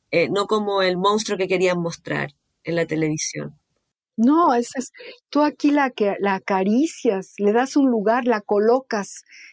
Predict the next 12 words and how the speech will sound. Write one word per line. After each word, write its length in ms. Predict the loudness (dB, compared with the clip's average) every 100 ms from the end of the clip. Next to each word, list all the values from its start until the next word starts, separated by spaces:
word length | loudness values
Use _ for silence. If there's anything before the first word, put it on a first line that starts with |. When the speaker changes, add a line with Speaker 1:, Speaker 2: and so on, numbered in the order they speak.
| _
Speaker 2:
en, 220 | -2 -2 0
en 120 | -2
su 220 | 0 -4
propia 400 | 0 -2 0 0
historia 760 | 0 -4 -2 0 2 2 2 0
y 100 | 0
la 180 | 0 2
engrandeces. 920 | 2 2 2 2 4 2 0 -2 -2
Es 160 | 0
terrible, 760 | 2 2 4 2 4 2 0 -4 -18 -6
es 180 | -4 0
terrible, 720 | 2 2 2 2 4 2 0